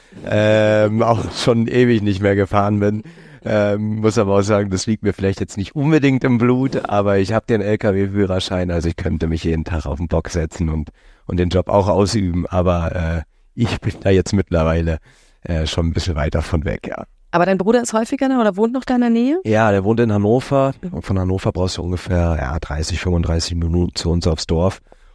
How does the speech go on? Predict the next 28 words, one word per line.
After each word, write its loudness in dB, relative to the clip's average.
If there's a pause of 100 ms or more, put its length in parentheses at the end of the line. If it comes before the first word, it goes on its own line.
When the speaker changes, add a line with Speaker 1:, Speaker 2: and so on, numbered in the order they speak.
(160)
Speaker 1:
Und, -2
äh, 0
der 0
hat 0
auch 0
Spaß -6
dran, -2
der -4
hilft -2
gerne, 0
immer -2
wenn -4
man -2
Not -2
am -2
Mann -2
ist -6
oder -2
so, -4
dann, -4
äh, -4
springt -4
er -2
auch -2
gerne -6
ein -2
und, -4
äh, -4